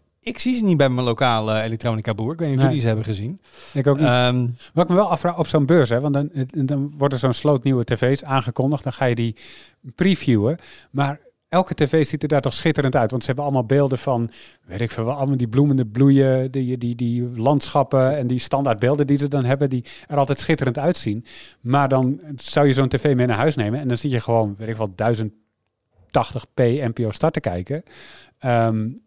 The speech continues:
Speaker 2: en zie je dan die verbeteringen ook
Speaker 1: wij,
Speaker 2: nog?
Speaker 1: wij zitten ook niet er zozeer om het door te gaan meten, als het wel schijnig zijn om een caloriemeter
Speaker 2: Oh, ja,
Speaker 1: mee te
Speaker 2: leuk.
Speaker 1: nemen.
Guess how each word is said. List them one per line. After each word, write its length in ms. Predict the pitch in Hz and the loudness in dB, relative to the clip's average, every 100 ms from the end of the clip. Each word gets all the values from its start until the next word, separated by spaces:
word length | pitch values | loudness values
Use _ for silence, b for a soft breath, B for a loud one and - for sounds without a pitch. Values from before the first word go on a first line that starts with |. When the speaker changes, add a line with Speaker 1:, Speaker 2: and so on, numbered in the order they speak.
| - | -8
Speaker 2:
en 180 | 117 113 | -4 0
zie 140 | 165 | 2
je 60 | 147 | 4
dan 260 | 139 143 | 4 2
die 160 | 127 139 | 0 0
verbeteringen 540 | 131 135 131 131 123 | 2 0 2 0 0
ook 100 | 139 | 2
Speaker 1:
wij, 100 | 120 | 2
Speaker 2:
nog? 100 | - | 2
Speaker 1:
wij 160 | 127 131 | 2 2
zitten 260 | 127 135 | 0 0
ook 140 | 139 123 | 0 0
niet 220 | 143 151 | -2 0
er 140 | 135 | -2
zozeer 400 | 113 117 107 123 | -2 -4 -2 -2
om 160 | 120 120 | -2 -4
het 200 | 113 123 | -6 -8
door 180 | 113 127 | -4 -4
te 80 | 156 | -2
gaan 180 | 147 139 | -2 -2
meten, 300 | 135 139 135 | 0 -2 -4
als 100 | 113 | -6
het 160 | 104 | -8
wel 100 | 101 | -8
schijnig 320 | 101 110 104 113 | -10 -10 -10 -8
zijn 160 | 120 | -6
om 60 | 120 | -6
een 80 | 113 | -10
caloriemeter 480 | 117 107 117 196 | -10 -6 -2 0
Speaker 2:
Oh, 60 | 196 | 2
ja, 120 | 127 | 2
Speaker 1:
mee 120 | 120 | 2
te 120 | 113 131 | 2 0
Speaker 2:
leuk. 80 | |
Speaker 1:
nemen. 280 | 113 113 139 | 0 -2 -6